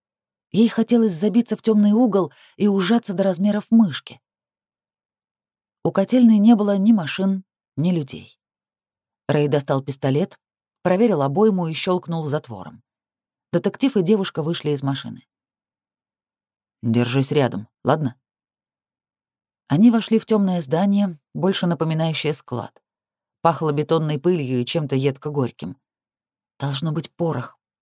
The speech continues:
подумала Наоми, но вслух спросить не решилась. "Санни!" позвал Рэй, включив фонарь, и эхо приветствовало гостей, отразившись от голых стен большого помещения.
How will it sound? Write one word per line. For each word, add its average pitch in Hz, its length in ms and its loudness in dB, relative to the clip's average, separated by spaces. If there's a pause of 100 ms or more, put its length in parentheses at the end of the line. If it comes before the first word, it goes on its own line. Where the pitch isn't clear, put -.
(180)
подумала 139 340 0
Наоми, 147 480 0 (240)
но 170 200 0
вслух 214 300 -2
спросить 180 420 -4
не 170 100 -2
решилась. - 560 -12 (1800)
"Санни!" 170 500 0 (840)
позвал 135 420 0
Рэй, 160 160 0
включив 147 480 -8
фонарь, 170 380 -2 (400)
и 175 200 -2
эхо 214 280 0
приветствовало 170 640 -2
гостей, 143 460 -2
отразившись 139 580 -4
от 131 140 -4
голых 147 320 -2
стен 160 260 -4
большого 135 380 -2
помещения. 127 720 -10